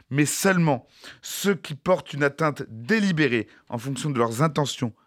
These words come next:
actes ou idéologie. Oui, j'aimerais que le monde finisse par regarder le sept octobre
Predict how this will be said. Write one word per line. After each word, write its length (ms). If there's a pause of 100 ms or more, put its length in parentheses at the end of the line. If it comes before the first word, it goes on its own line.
(260)
actes 460 (220)
ou 80
idéologie. 640 (1300)
Oui, 160
j'aimerais 380
que 120
le 120
monde 260
finisse 400
par 160
regarder 400
le 100
sept 300
octobre 540